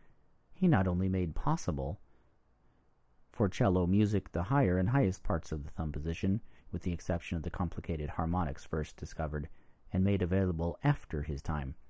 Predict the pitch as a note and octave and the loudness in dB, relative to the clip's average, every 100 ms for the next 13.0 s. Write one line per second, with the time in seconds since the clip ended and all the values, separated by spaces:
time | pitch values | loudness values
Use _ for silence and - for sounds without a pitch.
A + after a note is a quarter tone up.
0 | - _ _ - - - D3 - C3 A#2+ | -20 _ _ -20 -20 -2 0 2 2 0
1 | A#2+ G2 - F2+ - F#3+ F3+ G2 D#2+ E2+ | 0 -2 -2 -2 -2 -4 0 2 2 0
2 | E2+ - - G#2 G2 E2+ F#2 G#2 G#2 G2+ | -2 -2 -2 2 2 0 0 2 2 0
3 | F#2+ - C#3+ A2 E2+ E2 E2 E2 - - | -2 -2 -2 0 -2 -4 -4 -6 -6 -16
4 | - - - - - - A2 F2 D2 - | -20 -20 -20 -10 -6 -2 0 0 -2 -4
5 | F2 C#2 C#2 - A2+ C#2 - D2 - G2 | -4 -4 -6 -4 -4 -6 -6 -10 -6 -4
6 | F#2 B1+ C#2 - - - _ _ _ - | -2 -4 -8 -12 -20 -20 _ _ _ -8
7 | D2+ D2+ - - E2 D2+ - B1 - - | -6 -6 -8 -6 -4 -4 -6 -8 -10 -16
8 | - - - B1 - - - - C3+ - | -20 -14 -10 -8 -10 -20 -8 -2 -2 -4
9 | A#2+ A2+ - - - - - - - _ | -10 -12 -16 -20 -20 -20 -20 -20 -20 _
10 | _ _ _ - - - - - - - | _ _ _ -20 -20 -20 -20 -20 -4 4
11 | B2 - - A2 F#2+ - G2+ E2 C#2+ D#2+ | 4 4 2 2 2 2 2 4 2 2
12 | - - - F#2 E2 - A#2 A#2 G2 F2+ | 0 0 2 4 4 4 6 6 4 2